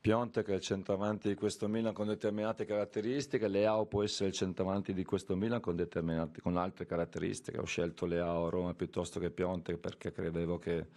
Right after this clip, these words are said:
la profondità, lasciateci dalla Roma in alcune occasioni, fosse più adatta alle caratteristiche di Leao. A volte non l'abbiamo servito bene noi, a volte non si è mosso con, eh, la giusta velocità e il giusto tempo lui.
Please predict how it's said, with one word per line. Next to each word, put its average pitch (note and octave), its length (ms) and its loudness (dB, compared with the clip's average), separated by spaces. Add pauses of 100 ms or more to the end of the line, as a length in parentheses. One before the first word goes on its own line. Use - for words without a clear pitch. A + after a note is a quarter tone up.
(580)
la F#2 200 2
profondità, G2 760 0
lasciateci G2 580 -2
dalla F#2 220 2
Roma F#2+ 260 2
in F#2 60 -2
alcune F#2 320 0
occasioni, F#2 500 0
fosse - 320 -4
più F2 140 -2
adatta F2 320 -2
alle E2+ 80 -2
caratteristiche F2 600 -4
di E2 100 0
Leao. F#2+ 360 -2 (1080)
A - 120 4
volte G2 840 2
non G#2 160 2
l'abbiamo G#2 340 2
servito G2+ 460 0
bene G2 220 0
noi, G2 460 2
a - 80 0
volte F2+ 380 0
non F2+ 160 -2
si - 140 0
è - 20 2
mosso F2+ 500 -2
con, E2+ 260 -2
eh, E2 300 0
la E2+ 200 -2
giusta F2 760 0
velocità F2 720 0
e F2 40 -2
il E2 60 -6
giusto F2 300 -4
tempo F2 340 -2
lui. G2+ 320 0